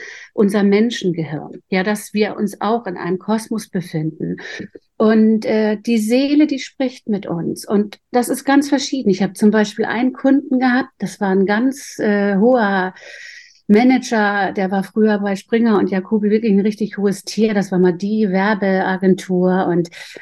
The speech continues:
der war jetzt schon ein bisschen in die Jahre gekommen und hat angefangen, irgendwie als Privatier angefangen, ähm, Gitarre zu spielen.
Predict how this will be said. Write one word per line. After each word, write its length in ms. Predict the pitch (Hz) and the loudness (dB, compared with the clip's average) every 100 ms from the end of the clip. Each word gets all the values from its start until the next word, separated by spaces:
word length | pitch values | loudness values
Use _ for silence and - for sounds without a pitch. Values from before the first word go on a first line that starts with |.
| - _ _ - | -20 _ _ 0
der 480 | 247 254 247 254 233 | 2 2 0 -2 -2
war 160 | 240 | 0
jetzt 180 | 262 254 | 0 -4
schon 120 | - | -4
ein 40 | 247 | -4
bisschen 240 | 247 294 | -4 -6
in 80 | 240 | -4
die 120 | 226 | 0
Jahre 340 | 233 254 285 294 | 0 0 -2 -6
gekommen 440 | 277 - 277 269 | -8 -6 -4 -2
und 120 | 247 | -2
hat 160 | 247 - | -4 -4
angefangen, 840 | 226 262 277 - 254 254 262 262 | -2 0 -2 0 0 2 2 0
irgendwie 600 | - 240 240 240 240 240 - | 0 2 2 2 0 0 0
als 280 | 220 220 | -2 -2
Privatier 880 | - 247 226 226 220 - 240 247 214 | -2 0 2 0 -2 -2 0 0 0
angefangen, 640 | 220 233 233 226 226 226 | 0 0 -2 -2 -2 -2
ähm, 560 | 220 214 214 214 214 214 _ | 0 2 4 4 2 0 _
Gitarre 460 | 240 - 233 254 240 | -4 -2 -2 0 -2
zu 180 | - 175 | -6 -10
spielen. 580 | - 170 165 160 - | -8 -6 -6 -6 -10